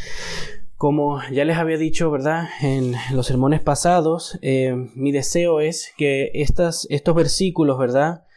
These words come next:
sean una herramienta para nosotros. Estamos todavía en la oración principal de,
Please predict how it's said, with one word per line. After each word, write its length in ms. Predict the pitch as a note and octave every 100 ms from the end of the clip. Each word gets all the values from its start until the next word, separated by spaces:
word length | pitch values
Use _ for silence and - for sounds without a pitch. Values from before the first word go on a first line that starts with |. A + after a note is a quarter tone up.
| _
sean 280 | - D#3 D#3+
una 200 | E3 E3
herramienta 600 | D3+ C#3 C#3+ D3 C#3+ C#3
para 180 | C#3 B2
nosotros. 680 | A#2+ B2+ A#2 G2+ G2 - -
Estamos 720 | A#2 - C#3 E3 E3 - -
todavía 760 | D3 C3+ C3 E3+ F#3+ F#3+ G3 - _ _
en 180 | C#3 C3+
la 120 | C3
oración 720 | B2+ B2 - C#3+ D#3 E3 D#3 -
principal 680 | D3 C#3 B2+ - D3+ F3+
de, 380 | E3+ E3+ E3+ E3